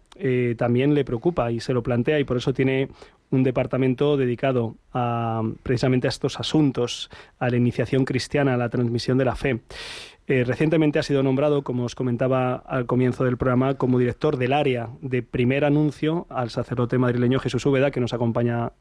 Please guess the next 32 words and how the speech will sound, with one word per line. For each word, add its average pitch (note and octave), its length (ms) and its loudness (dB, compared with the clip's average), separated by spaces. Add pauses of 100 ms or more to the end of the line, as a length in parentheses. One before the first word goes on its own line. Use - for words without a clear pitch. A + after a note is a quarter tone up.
esta A#2+ 240 -4
noche. A#2 260 -2
El - 420 -8
padre D3+ 180 0
Jesús E3+ 440 0
nació C3+ 360 0
en B2+ 300 2
mil B2+ 100 0
novecientos B2+ 320 -4
setenta A#2+ 260 -4
y A#2 40 -2
seis D3 240 0
aquí B2+ 180 0
en A#2+ 60 4
Madrid C3 400 2
y C#3+ 160 -6
creció B2+ 300 -2
en C3 60 4
el B2+ 80 2
popular A#2+ 360 -2
barrio B2 220 2
de B2+ 60 2
Vallecas. D3+ 560 0 (480)
Después, D#3+ 640 0
eh, B2 340 -4
perteneció B2 600 0 (160)
al A#2 440 -4
ejército, D3+ 480 0
a F3+ 40 0
las A#2+ 100 -4
Fuerzas C#3 300 -2
Armadas, C3+ 480 0